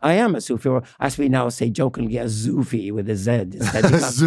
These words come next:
Speaker 1: I am a
Speaker 2: Zufi.
Speaker 1: Zoroastrian Sufi. Yeah, th-, it's a great word, isn't it?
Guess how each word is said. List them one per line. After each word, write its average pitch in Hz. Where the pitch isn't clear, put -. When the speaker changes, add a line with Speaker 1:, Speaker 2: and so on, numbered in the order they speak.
Speaker 1:
I 202
am 175
a -
Speaker 2:
Zufi. -
Speaker 1:
Zoroastrian 135
Sufi. 147
Yeah, 165
th-, -
it's 135
a -
great 196
word, 143
isn't 127
it? -